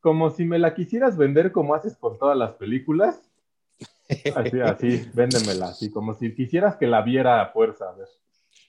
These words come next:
Speaker 2: Pues mira, la historia está basada en un musical de mil novecientos setenta y nueve que creó Stephen Sondheim, que es uno de, de los, de los grandes, eh, ah, ¿cómo se llama? Eh, compositores de, de teatro musical,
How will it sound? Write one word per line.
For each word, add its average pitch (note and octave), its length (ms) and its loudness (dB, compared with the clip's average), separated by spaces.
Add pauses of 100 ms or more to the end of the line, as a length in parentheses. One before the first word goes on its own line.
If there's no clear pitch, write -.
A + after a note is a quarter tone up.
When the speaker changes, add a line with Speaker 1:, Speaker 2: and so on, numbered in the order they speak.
(180)
Speaker 2:
Pues F3 120 -4
mira, G3 360 6
la D#3+ 180 6
historia A3 420 6
está G#3+ 220 4
basada F3 560 2
en C#3 100 -2
un C#3 140 -4
musical A#2 400 -8
de A2 60 -10
mil G#2+ 120 -10
novecientos G2 420 -8
setenta - 400 -10
y D#2+ 60 -6
nueve F#2 300 2
que - 120 -6
creó F2+ 760 2
Stephen G2 500 -12
Sondheim, A#2+ 540 -2 (460)
que A#2+ 160 4
es - 240 -4
uno A#2 320 0
de, F2+ 680 -4 (140)
de F#2 100 2
los, F#2+ 420 0
de A2 120 0
los G#2 180 0
grandes, A#2+ 600 0 (540)
eh, G2+ 340 0 (480)
ah, F#2+ 460 -6
¿cómo B2 140 -8
se B2 140 -2
llama? C#3 260 -2
Eh, G2+ 380 0
compositores A2 880 4
de, F#2 680 -2
de F#2+ 100 -2
teatro A2+ 280 0
musical, E2+ 560 -10